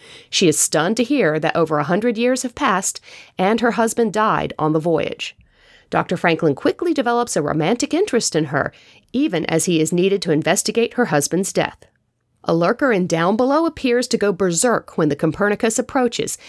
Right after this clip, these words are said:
and begins spewing apocalyptic warnings to any and all. Garibaldi, recognizing that Amos is a war veteran like him,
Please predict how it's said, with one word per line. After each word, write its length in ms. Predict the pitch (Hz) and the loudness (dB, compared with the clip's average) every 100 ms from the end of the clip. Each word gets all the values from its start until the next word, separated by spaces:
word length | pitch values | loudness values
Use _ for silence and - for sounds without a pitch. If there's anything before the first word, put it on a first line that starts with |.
| - - | -18 -4
and 100 | 185 | 0
begins 340 | 170 175 156 | 2 2 2
spewing 460 | - - 220 254 240 | 0 0 0 2 0
apocalyptic 760 | - - 214 247 240 233 240 | -4 -4 0 2 0 -2 -6
warnings 480 | 175 202 202 208 - | -2 0 2 0 0
to 180 | - - | -4 -2
any 280 | 160 190 202 | 0 0 0
and 240 | 175 175 - | -2 -2 0
all. 360 | 151 - - _ - - - _ | 0 0 -6 _ -20 -20 -20 _
Garibaldi, 680 | 170 156 175 254 240 220 226 _ _ | 0 2 2 0 2 0 -2 _ _
recognizing 840 | 165 170 185 165 160 165 240 262 | -2 0 0 2 2 2 2 0
that 200 | 196 147 | 0 -2
Amos 340 | - 156 196 - | 0 2 2 2
is 160 | 175 | 0
a 60 | 147 | 0
war 280 | 147 180 240 | 2 0 0
veteran 460 | 214 226 240 254 | 0 0 2 2
like 220 | 226 240 - | 2 0 -2
him, 420 | 349 277 143 | -2 0 0